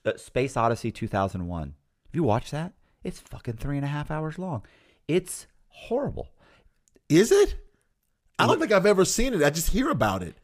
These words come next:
Speaker 1: It could, because everybody says how amazing it is.
Speaker 2: What, what about,
Speaker 1: And
Speaker 2: um,
Speaker 1: it would be amazing. I wanna re-edit it. I would. I, I told Jess, I said, "I wish I had this kind of time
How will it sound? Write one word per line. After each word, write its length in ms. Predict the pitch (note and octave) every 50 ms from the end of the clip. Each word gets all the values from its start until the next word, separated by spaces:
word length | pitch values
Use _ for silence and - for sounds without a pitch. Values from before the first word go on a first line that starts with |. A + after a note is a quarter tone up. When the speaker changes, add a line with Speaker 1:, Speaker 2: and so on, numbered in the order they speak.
| -
Speaker 1:
It 140 | - C3+ -
could, 140 | - F#3 D3
because 240 | D3+ D3 C#3+ C#3 B2
everybody 240 | C#3 C#3+ D3+ C#3+
says 200 | - D#3 C3 B2
how 100 | - B2+
amazing 380 | A2+ A2+ A#2+ C3 D3 C3 B2+ A2
it 80 | F2+ D#2+
is. 140 | D#2 D2+ -
Speaker 2:
What, 180 | B3+ D#4 -
what 160 | - F#3 C4 D4+
about, 300 | - C4+ B3 A3 G3+ -
Speaker 1:
And 80 | D3+ -
Speaker 2:
um, 160 | D#3+ E3+ D#3+
Speaker 1:
it 20 |
would 180 | E3 A#3 C#4 C4
be 120 | A#3+ F#3
amazing. 500 | D3 A#2+ G#2+ G#2 G#2 G2 A2+ A2 A2 A2 - - _ _ _ _ _ _ -
I 100 | C#3+ G#3+
wanna 260 | B3 B3 A3 F#3 D3+ C3+
re-edit 480 | A#2+ B2 A#2 A2 - C#3+ D3 B2 D#2
it. 200 | D2+ - - _ _ -
I 60 | D3 G#3
would. 220 | A#3+ G#3 E3 - C#3+ -
I, 120 | - D#3 - D#3 D3
I 40 |
told 200 | C#3 - - E3
Jess, 160 | B2+ C#3 B2 -
I 60 | B2+
said, 160 | - - -
"I 100 | - D3 E3
wish 240 | D#3+ D#3+ D#3+ C#3+ C3+
I 80 | B2+ A#2+
had 320 | G2+ F#2 G#2 G#2 F#2 E2
this 120 | F#2+ E2+
kind 220 | - - - E2 D#2
of 60 | D2+
time 440 | - - D#2 D#2+ D#2+ E2 E2+ F2+